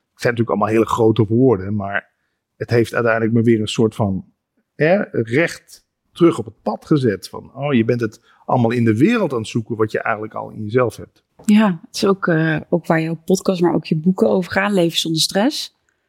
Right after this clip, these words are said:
Speaker 2: Waarom heb je de, voor die titel gekozen?
Speaker 1: Ja, dat kwa-, omdat stress wel een thema is in mijn leven. Ik bedoel, ik zie nog wel eens foto's terug van mijn moeder en mij, eh, met kerst, weet ik het, negentien vijfentachtig, toen, toen ik elf was.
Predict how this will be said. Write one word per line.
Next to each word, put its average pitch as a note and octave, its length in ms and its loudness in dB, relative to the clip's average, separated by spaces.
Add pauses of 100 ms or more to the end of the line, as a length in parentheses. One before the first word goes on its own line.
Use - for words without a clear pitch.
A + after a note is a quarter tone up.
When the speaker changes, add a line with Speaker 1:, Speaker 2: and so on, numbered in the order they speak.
(960)
Speaker 2:
Waarom G#3 440 0
heb G#3+ 140 2
je G#3 60 0
de, F3+ 120 -2
voor G#3+ 200 0
die G#3+ 120 4
titel G#3+ 300 0
gekozen? D#3 640 -4 (600)
Speaker 1:
Ja, C#3+ 340 -2
dat A#2 180 -8
kwa-, - 400 -6
omdat B2 260 2
stress B2 300 -4
wel G#2 120 0
een G2 80 -8
thema D3 300 2
is B2+ 140 0
in A#2+ 60 0
mijn A2 120 2
leven. G2 300 -2
Ik F#2+ 60 -16
bedoel, G#2+ 180 -4
ik G2+ 100 -2
zie C#3 120 0
nog A#2+ 120 -2
wel A#2+ 80 2
eens G#2+ 120 0
foto's C3 420 0
terug A2 240 -2
van G#2+ 160 -4
mijn G#2+ 120 0
moeder B2+ 360 2
en G#2+ 160 -6
mij, G#2+ 340 0
eh, G2+ 340 -4
met A2 220 -4
kerst, - 640 -4
weet F#2+ 180 -12
ik F#2+ 120 -12
het, - 220 -16
negentien F2 420 -20
vijfentachtig, G2 760 -6
toen, G2 180 -6
toen G2+ 120 -16
ik G2+ 80 -20
elf G#2 320 -2
was. - 460 -4